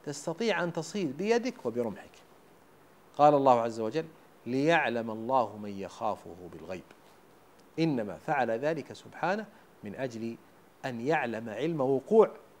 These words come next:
وإلا فالله عالم بكل شيء ولا يخفى عليه من أمر عباده شيء،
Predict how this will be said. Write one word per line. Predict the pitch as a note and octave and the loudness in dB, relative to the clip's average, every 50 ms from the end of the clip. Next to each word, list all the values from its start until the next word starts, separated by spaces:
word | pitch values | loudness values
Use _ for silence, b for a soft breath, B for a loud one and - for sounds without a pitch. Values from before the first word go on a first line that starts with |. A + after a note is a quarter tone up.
| - - - - - - - - | -20 -20 -20 -20 -20 -20 -14 -8
وإلا | - F#2+ G#2 C3 C#3+ D3 C#3 | -6 -4 -2 0 2 2 2
فالله | C#3+ - D#3 D#3+ E3+ F3 D#3 D#3 E3 | 2 0 -2 0 2 4 4 4 2
عالم | E3 F#3+ A3+ B3 B3+ A#3+ G#3+ G3 F3 - - - | 4 8 10 12 12 12 10 8 2 -2 -6 -14
بكل | - - - - F#3+ F3+ F3 F3+ E3+ | -16 -16 -10 -6 -6 -4 -4 -4 -6
شيء | D3 - A3+ B3+ B3+ G#3+ - - - - - - - - - - - - - - - - - | 0 4 6 6 6 4 0 -8 -16 -20 -20 -20 -20 -20 -20 -20 -20 -20 -20 -20 -16 -12 -8
ولا | E2 F#2+ A#2 D3 | -4 0 4 4
يخفى | F3 E3+ - - - F3+ | 4 4 2 0 0 0
عليه | E3+ D#3 D#3 E3 F3+ F#3 F3+ E3+ | 2 4 4 2 2 0 0 -2
من | E3 E3+ E3+ - | -4 -4 -4 -2
أمر | F#3+ G3+ G#3 G3 F#3 | 0 0 2 2 0
عباده | E3+ F3+ F#3 G#3 G#3+ G#3 G3 G3 F3+ G3 G#3+ | 0 2 4 4 4 4 2 0 -4 -4 -4
شيء، | F#3 - A#3+ C4 C4 G#3+ - | -2 2 2 2 2 2 -2